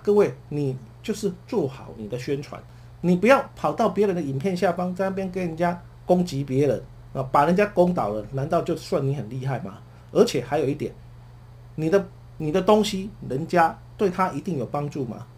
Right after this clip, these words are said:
不见得，因为可能你的东西对他就是一种忌神，他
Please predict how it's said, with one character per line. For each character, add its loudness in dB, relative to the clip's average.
不 -10
见 -6
得， -14
因 0
为 4
可 -8
能 -8
你 -2
的 0
东 -2
西 -8
对 -2
他 -4
就 -6
是 -6
一 -6
种 -12
忌 -4
神， -12
他 -4